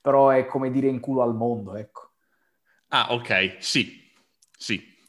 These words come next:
Speaker 2: È una valle molto, molto piovosa dove sto io, infatti è tutto verde, è anc-, è tutto in fiore, sta crescendo tutto, il mio orto sta venendo su pian piano.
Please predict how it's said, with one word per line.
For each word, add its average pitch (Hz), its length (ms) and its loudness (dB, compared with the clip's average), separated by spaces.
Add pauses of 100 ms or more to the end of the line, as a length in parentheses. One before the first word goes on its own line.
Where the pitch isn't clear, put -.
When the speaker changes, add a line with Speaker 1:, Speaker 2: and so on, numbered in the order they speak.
(480)
Speaker 2:
È 135 120 -6
una 131 180 0
valle 139 280 2
molto, 151 300 0
molto 139 280 -2
piovosa 101 400 -4
dove 98 240 -6
sto - 180 -6
io, 98 140 -2
infatti 123 400 0
è 123 60 -2
tutto 123 340 -6
verde, 107 540 2
è - 20 2
anc-, 98 320 -4
è - 120 -8
tutto 101 280 -8
in 101 140 -2
fiore, 95 680 0
sta 95 180 -4
crescendo 98 560 -4
tutto, 92 920 -4
il 90 140 -6
mio 98 260 -2
orto 95 300 0
sta 92 180 -4
venendo 95 420 -4
su 95 480 -8
pian 87 240 -6
piano. 92 720 -4